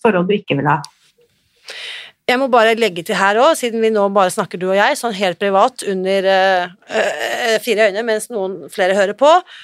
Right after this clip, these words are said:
Speaker 2: så skal jo jeg da innrømme at jeg har holdt på med sånne lister, Anniken, sånn der, eh, definere og visualisere og skrive ned min drømmepartner og sånn, i de periodene av livet hvor jeg har vært singel. Og den ene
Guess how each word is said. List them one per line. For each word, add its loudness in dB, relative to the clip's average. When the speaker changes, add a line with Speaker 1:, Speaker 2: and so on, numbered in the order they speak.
Speaker 2:
så 4
skal 4
jo 6
jeg 4
da 4
innrømme 0
at -4
jeg 2
har 0
holdt -4
på -8
med -6
sånne -2
lister, -4
Anniken, -4
sånn -6
der, 0
eh, 0
definere -2
og -2
visualisere -4
og -2
skrive -2
ned 0
min -6
drømmepartner -4
og -8
sånn, 2
i -2
de -2
periodene -2
av -2
livet -2
hvor 0
jeg 2
har 2
vært -8
singel. -2
Og 2
den 0
ene 0